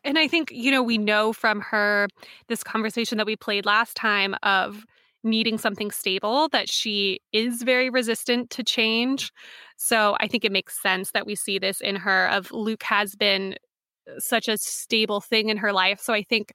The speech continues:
her realizing that it's different happens very slowly, and her loving the things that are different about it happens very slowly. So obviously this happens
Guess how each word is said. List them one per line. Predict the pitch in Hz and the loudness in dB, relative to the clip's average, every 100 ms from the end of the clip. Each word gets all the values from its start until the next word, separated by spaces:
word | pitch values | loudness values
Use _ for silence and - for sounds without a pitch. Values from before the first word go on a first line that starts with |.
| _ | _
her | - 247 233 220 214 220 - | -4 0 2 2 0 -4 -2
realizing | 233 269 269 247 247 | 2 2 2 0 0
that | 226 208 | 0 -2
it's | 208 - | -4 -4
different | 254 233 220 190 | -4 -2 -4 -4
happens | - 214 202 214 208 208 | -2 0 0 -2 -6 -4
very | 196 190 | -2 -2
slowly, | 180 - 180 - - - | -4 -6 -6 -6 -6 -2
and | 240 | -2
her | - 254 233 208 _ - | 0 2 2 -2 _ -4
loving | 226 254 254 240 | 2 4 2 0
the | 214 | -2
things | 208 208 185 190 214 | -2 -4 -4 -10 -6
that | 214 | -4
are | 202 | -4
different | - 208 202 190 | -4 -6 -4 -6
about | 202 196 185 | -2 0 2
it | 185 - | 2 -2
happens | - - 214 202 202 196 | -12 0 0 0 -6 -6
very | - 196 190 190 | -4 -2 -2 -6
slowly. | - 190 - 90 85 - - | -8 -6 -6 -6 -10 -14 -14
So | - 302 | -4 0
obviously | 277 302 269 | 0 0 -2
this | 254 254 | -2 -2
happens | - 240 233 247 233 226 220 | 0 0 2 2 2 0 -2